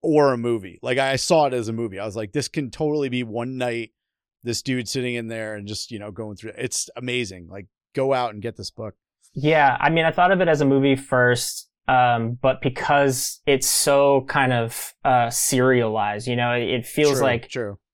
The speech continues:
Speaker 2: uh, those need to be, like, episodes, 'cause I don't know how,
Speaker 1: It's
Speaker 2: I,
Speaker 1: some-, yeah, I, you know,
Speaker 2: I don't know
Speaker 1: it's
Speaker 2: how
Speaker 1: the
Speaker 2: I would make it a two-hour movie, you
Speaker 1: Yeah,
Speaker 2: know?
Speaker 1: you couldn't. You know what it actually reminds me of, and it's completely different, but, uh, Thirteen Reasons Why, the way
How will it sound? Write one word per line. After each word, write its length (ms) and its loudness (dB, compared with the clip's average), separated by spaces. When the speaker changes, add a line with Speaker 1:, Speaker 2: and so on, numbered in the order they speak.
Speaker 2:
uh, 420 4
those 280 2
need 180 2
to 60 4
be, 240 2
like, 220 0
episodes, 600 -2
'cause 140 -4
I 100 4
don't 120 2
know 100 0
how, 160 -6
Speaker 1:
It's 120 2
Speaker 2:
I, 40 0
Speaker 1:
some-, 260 2
yeah, 500 0
I, 100 0
you 220 -2
know, 80 4
Speaker 2:
I 20 6
don't 80 4
know 60 6
Speaker 1:
it's 80 2
Speaker 2:
how 160 4
Speaker 1:
the 80 6
Speaker 2:
I 40 4
would 160 4
make 200 2
it 100 2
a 60 0
two-hour 720 0
movie, 480 -10
you 120 -8
Speaker 1:
Yeah, 160 8
Speaker 2:
know? 80 2
Speaker 1:
you 80 -8
couldn't. 340 0
You 120 -8
know 120 2
what 200 2
it 320 -4
actually 440 -2
reminds 520 -6
me 80 -4
of, 120 -4
and 120 -8
it's 140 -12
completely 580 -8
different, 320 -8
but, 160 -8
uh, 140 -10
Thirteen 460 -4
Reasons 420 -8
Why, 300 -4
the 120 -8
way 300 -8